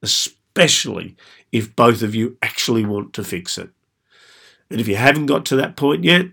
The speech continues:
congratulations. Or if you've avoided it, well done. Just know, though, that if you are struggling, it is normal,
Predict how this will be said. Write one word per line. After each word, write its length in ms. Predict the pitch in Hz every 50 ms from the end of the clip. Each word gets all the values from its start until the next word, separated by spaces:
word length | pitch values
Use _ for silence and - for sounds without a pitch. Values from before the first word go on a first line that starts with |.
| _ _ _ _ _ _ _ _ _ _ _ _
congratulations. 1000 | - 101 98 104 110 110 113 - 139 123 131 151 196 185 - - 117 101 - -
Or 160 | 110 110 117
if 140 | 113 107 -
you've 180 | 127 120 113
avoided 500 | 123 120 110 123 135 139 156 160 180 180
it, 200 | 165 - - -
well 300 | 139 123 120 117 117 120
done. 360 | 120 123 139 143 127 117 110 - _ _ _ - - - - - - - - - - - - _
Just 200 | - 160 151 -
know, 260 | - 156 147 143 139 135
though, 360 | 123 127 120 120 135 151 151 - _ _ _
that 160 | - 127 120
if 120 | 123 120 -
you 140 | 123 113 110
are 140 | 110 107
struggling, 560 | 104 - - 113 107 101 95 104 101 98 92 -
it 180 | - 104 98 98
is 360 | 101 98 98 95 - - - _ _ _
normal, 500 | - 107 104 101 101 98 101 95 87 -